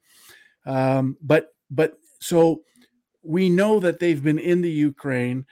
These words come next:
We know that they ap-, essentially, um,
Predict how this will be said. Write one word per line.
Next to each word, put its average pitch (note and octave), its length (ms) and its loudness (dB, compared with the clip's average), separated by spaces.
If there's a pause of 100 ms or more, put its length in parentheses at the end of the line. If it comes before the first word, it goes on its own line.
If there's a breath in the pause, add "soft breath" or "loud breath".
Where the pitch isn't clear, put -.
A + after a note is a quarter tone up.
(200 soft breath)
We C#3+ 160 2
know D#3+ 380 2
that D#3 240 0
they C3+ 460 -4 (460)
ap-, - 200 -10 (460)
essentially, D3 1000 -2 (540 soft breath)
um, B2 680 -6